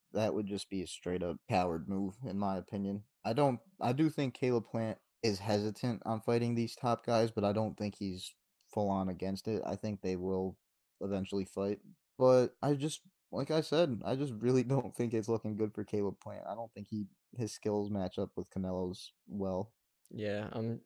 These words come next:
Speaker 2: in the same boat as you. I think that this fight will definitely end in a knockout in Canelo's favor, and I honestly think that it's probably gonna happen even earlier than it happened with Billy Joe Saunders.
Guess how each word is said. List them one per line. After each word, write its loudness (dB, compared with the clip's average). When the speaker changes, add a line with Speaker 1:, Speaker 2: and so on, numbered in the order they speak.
Speaker 2:
in -2
the -2
same 0
boat 2
as -2
you. 0
I -2
think -4
that -2
this -2
fight -2
will -4
definitely 4
end 2
in 4
a 2
knockout 0
in -2
Canelo's 0
favor, 0
and 0
I 4
honestly 2
think -4
that -4
it's -6
probably 0
gonna -2
happen -4
even -4
earlier 0
than -4
it -6
happened -6
with -6
Billy -4
Joe -8
Saunders. -10